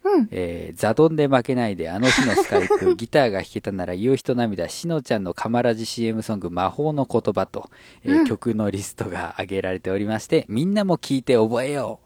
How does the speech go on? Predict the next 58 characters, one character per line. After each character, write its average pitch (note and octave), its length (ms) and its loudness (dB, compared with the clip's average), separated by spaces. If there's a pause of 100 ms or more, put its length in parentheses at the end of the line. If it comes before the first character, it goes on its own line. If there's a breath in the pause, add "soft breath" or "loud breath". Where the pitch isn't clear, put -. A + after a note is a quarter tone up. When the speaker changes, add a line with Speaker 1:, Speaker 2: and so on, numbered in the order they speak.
(120)
Speaker 2:
う。 D#4+ 480 4
Speaker 1:
お G#3+ 40 4
ー、 G#3+ 80 -14
ぜ A3+ 140 -6
ひ G#3+ 160 -6
ぜ A3 160 -4
ひ。 G#3 280 -6 (580)
Speaker 2:
ハ - 120 -8
ッ G2+ 40 -4
シ - 160 -6
ュ - 20 -4
タ A2 160 0
グ F#2+ 120 -2
ポ A2 180 2
ー - 40 -6
ク - 80 -12
サ G#2 160 -2
イ F#2+ 80 0
ド、 F2+ 120 -6
ハ - 140 -8
ッ - 20 -6
シ - 200 -12
ュ - 20 -18
タ G2+ 140 -2
グ F#2+ 100 -6
南 G2 280 -2
国 A2 220 -2
さ - 180 -6
ざ C3 160 -2
ま C3+ 120 -8 (280)
な A#2+ 180 -4
ま A#2+ 100 0
な A#2 120 -2
い G#2+ 80 -6
放 - 460 -2
送 - 80 0
局。 G#4 140 0
Speaker 1:
<laughs> - 2000 -10
Speaker 2:
と B2+ 140 2
い G2+ 160 0
う F2+ 40 -2
で F#2 100 -8
す - 120 -12
ね、 A2 280 -4
あ G#2+ 100 -4
の、 G2+ 140 -2
Speaker 1:
は D#4+ 100 4
い。 D4+ 40 6
Speaker 2:
メ F#3+ 80 6
ッ G3 100 -4
ク G#3+ 120 -2
さ F#3 200 4
ん E3+ 80 -4
の D3+ 120 0
曲 D3 460 4
を E3+ 80 6
聴 - 260 -12
く G3+ 340 2